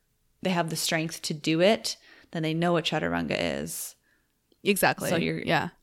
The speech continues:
Speaker 1: be like, "Okay, this time, listen, we're going back to chaturanga. What I want you to do is come down to your knees, lift your hips a couple inches, bend your elbows,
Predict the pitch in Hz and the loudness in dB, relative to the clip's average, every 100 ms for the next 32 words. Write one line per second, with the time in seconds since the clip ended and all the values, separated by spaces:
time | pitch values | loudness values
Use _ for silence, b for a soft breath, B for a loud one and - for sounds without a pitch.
0 | _ _ 156 156 - 185 190 165 160 175 | _ _ -4 0 4 4 6 2 4 4
1 | 170 180 160 160 165 165 - 151 156 156 | 4 0 -2 2 0 0 -2 -2 0 -2
2 | 165 175 - 190 - - 165 214 208 208 | 0 0 0 -4 -2 0 2 4 4 4
3 | 170 160 165 165 160 160 185 180 175 165 | 2 0 -4 -4 -2 2 4 4 2 0
4 | - - 156 143 147 - - 160 175 170 | -4 -6 -4 -2 -4 -6 -4 -2 -2 -2
5 | 170 175 170 - - 151 135 165 - - | -2 -2 -4 -6 -6 -6 -4 -4 -6 -8
6 | - 147 160 - 151 - 147 151 - - | -6 -6 -6 -6 -8 -6 -6 -4 -4 -2
7 | 151 151 - - | -2 -2 -4 -8